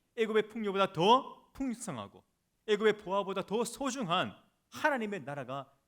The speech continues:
기다리고 있다는 거예요. 그 나라를 향해서 우리가 나아갈 때에 어떤 어려움과 어떤 장애물이 있다고 할지라도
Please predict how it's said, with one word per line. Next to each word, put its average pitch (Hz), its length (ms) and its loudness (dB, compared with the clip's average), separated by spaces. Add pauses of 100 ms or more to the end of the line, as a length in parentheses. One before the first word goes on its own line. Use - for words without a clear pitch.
(180)
기다리고 135 600 -8 (180)
있다는 120 340 -12
거예요. 95 180 -20 (1000)
그 220 100 2
나라를 233 340 8
향해서 214 280 0
우리가 214 200 0
나아갈 147 360 -2
때에 123 440 -6 (440)
어떤 262 300 6
어려움과 233 800 2
어떤 233 300 2
장애물이 196 760 -2
있다고 220 300 -4
할지라도 110 440 -10